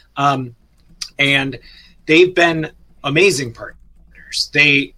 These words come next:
uh, when we were pitching this book, I sent it a few places, and, you know, I, I become,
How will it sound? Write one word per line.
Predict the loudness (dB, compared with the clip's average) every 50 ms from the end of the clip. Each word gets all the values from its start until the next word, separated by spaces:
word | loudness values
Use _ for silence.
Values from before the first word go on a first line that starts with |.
| _
uh, | -8 -6 -4 -4 -4 -4 -6
when | -8 -6 -4 -4 -4 -2
we | 0 0
were | 2 2 0
pitching | 0 -2 -2 -2 0 -2 -2 -2 -2
this | -4 -6 -6
book, | -2 0 0 0 0 -4 -10 -18 -20 _ _ -8
I | -6 -4
sent | -4 -4 -4 -4 -4
it | -4 -4 -4
a |
few | -6 -4 -6 -8 -8 -6
places, | -4 -4 -2 -2 -2 -4 -4 -4 -6 -6 -8 -10
and, | -10 -12 -12 -14 -16 _ _ _ _ _
you | -10 -8
know, | -6 -4
I, | -2 -2 -2 -4 -4 -4
I | -4 -4
become, | -4 -4 -8 -10 -8 -6 -6 -6 -6 -8 -10 -12